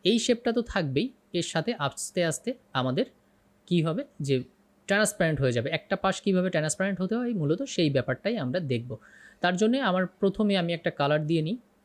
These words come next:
উম, রেডিয়াল কালারটি দিয়ে নিলাম। ওকে, আমি এখানে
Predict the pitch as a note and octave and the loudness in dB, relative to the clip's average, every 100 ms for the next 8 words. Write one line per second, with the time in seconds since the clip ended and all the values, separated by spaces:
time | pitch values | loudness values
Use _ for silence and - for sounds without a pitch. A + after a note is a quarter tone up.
0 | _ _ _ - B2 B2 C3 C#3+ C3+ C#3 | _ _ _ -10 -6 -6 -6 0 2 4
1 | C#3 C3+ C3 B2+ - B2+ B2+ B2 B2+ A#3+ | 2 2 -2 -2 -2 -2 0 0 0 -2
2 | - _ _ _ B2 G#3 A#3+ _ _ _ | -6 _ _ _ -10 -8 -10 _ _ _
3 | _ - C3+ D#3 - E3+ - E3+ C#3+ | _ -6 -4 -4 -4 -6 -2 -2 -2